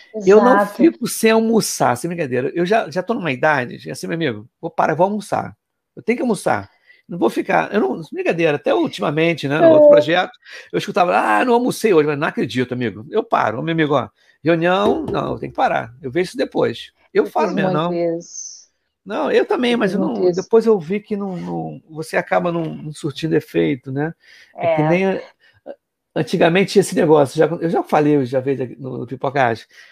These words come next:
Speaker 1: ia pra entrevista de oportunidade, né, consultoria, primeira pergunta que o cara fazia, é, "Tem disponibilidade pra hora extra?"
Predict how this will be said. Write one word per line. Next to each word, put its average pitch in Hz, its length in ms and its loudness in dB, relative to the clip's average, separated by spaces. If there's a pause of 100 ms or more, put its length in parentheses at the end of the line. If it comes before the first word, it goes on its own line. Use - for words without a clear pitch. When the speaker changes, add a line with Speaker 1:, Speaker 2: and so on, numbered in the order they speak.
(260)
Speaker 1:
ia 156 200 0
pra 160 120 2
entrevista 151 520 0
de 127 340 -4
oportunidade, 170 680 -6
né, 156 80 -6
consultoria, 160 640 -6 (200)
primeira 180 260 0
pergunta 165 380 2
que 151 40 -14
o - 20 -6
cara 156 140 -4
fazia, 131 380 -4 (1300)
é, 151 140 4
"Tem 214 120 4
disponibilidade 160 400 4
pra 156 100 2
hora 147 180 4
extra?" 151 320 -2